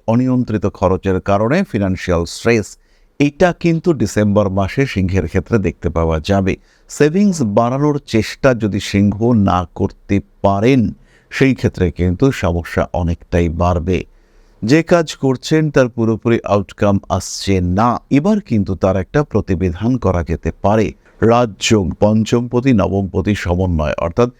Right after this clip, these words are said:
বৃহস্পতির সঙ্গে মঙ্গলের সমন্বয় দেখতে পাওয়া যাবে। বৃহস্পতি মঙ্গলকে দেখবে, মঙ্গল বৃহস্পতিকে দেখবে সাত তারিখের পর থেকে। কিন্তু যেহেতু বৃহস্পতির গতি বক্র গতি এবং বৃহস্পতির উপরে রাহুর দৃষ্টি রয়েছে,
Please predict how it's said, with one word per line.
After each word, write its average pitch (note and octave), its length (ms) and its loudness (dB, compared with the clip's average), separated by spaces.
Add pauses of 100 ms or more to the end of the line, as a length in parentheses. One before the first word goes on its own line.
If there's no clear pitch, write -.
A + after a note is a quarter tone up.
(240)
বৃহস্পতির B2+ 640 2
সঙ্গে F#2+ 380 -2
মঙ্গলের F#2+ 480 0
সমন্বয় F2+ 540 -2
দেখতে F2 280 -4
পাওয়া F2 360 0
যাবে। F2+ 300 0 (340)
বৃহস্পতি G2+ 500 0
মঙ্গলকে F#2 540 0
দেখবে, B2 560 2
মঙ্গল F#2 400 0
বৃহস্পতিকে F2 760 -4
দেখবে G2+ 540 2
সাত F2+ 360 -2
তারিখের E2+ 360 -2
পর F#2 220 -2 (100)
থেকে। E2 260 -4 (400)
কিন্তু D3+ 240 2
যেহেতু B2+ 640 0
বৃহস্পতির A#2+ 720 0
গতি F#2 280 -2
বক্র F#2 400 -2
গতি G2 400 0 (260)
এবং B2 300 2
বৃহস্পতির C3 640 0
উপরে A#2+ 300 2
রাহুর G2+ 560 0
দৃষ্টি A2+ 360 -4
রয়েছে, F#2 360 -4